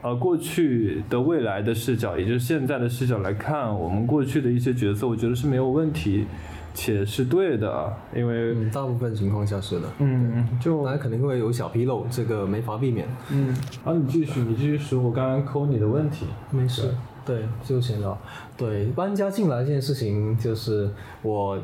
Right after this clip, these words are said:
Speaker 2: 会比较晚个十来天，所以前期的话，基本的一些设计，包括物件的购买啊，包括，嗯，摆放啊，这些都是植树在弄。然后后期的话，因为我相对来说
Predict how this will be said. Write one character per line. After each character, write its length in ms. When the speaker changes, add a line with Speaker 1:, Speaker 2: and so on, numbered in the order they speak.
Speaker 2:
会 160
比 220
较 240
晚 300
个 380
十 180
来 160
天， 400
所 200
以 60
前 240
期 160
的 80
话， 320
基 160
本 140
的 100
一 40
些 200
设 240
计， 220
包 160
括 540
物 200
件 160
的 140
购 160
买 180
啊， 240
包 140
括， 640
嗯， 500
摆 180
放 260
啊， 160
这 120
些 180
都 140
是 360
植 160
树 180
在 200
弄。 280
然 80
后 240
后 180
期 200
的 80
话， 180
因 100
为 60
我 320
相 240
对 140
来 100
说 320